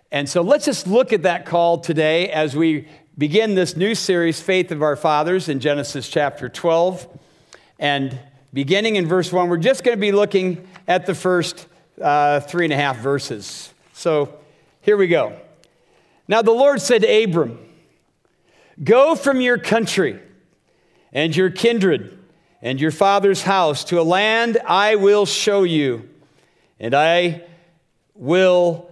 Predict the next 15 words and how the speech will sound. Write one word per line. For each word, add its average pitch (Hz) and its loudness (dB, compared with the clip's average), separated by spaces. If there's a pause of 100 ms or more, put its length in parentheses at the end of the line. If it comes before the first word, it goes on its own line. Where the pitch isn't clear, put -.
(140)
make 160 -2
you 120 -2
a 127 0
great 127 -2
nation. 123 -4 (1080)
And 113 -6
I 156 2
will 175 0
bless 185 0
you 151 0
and 156 0
make 185 0
your 190 2
name 208 0
great 151 0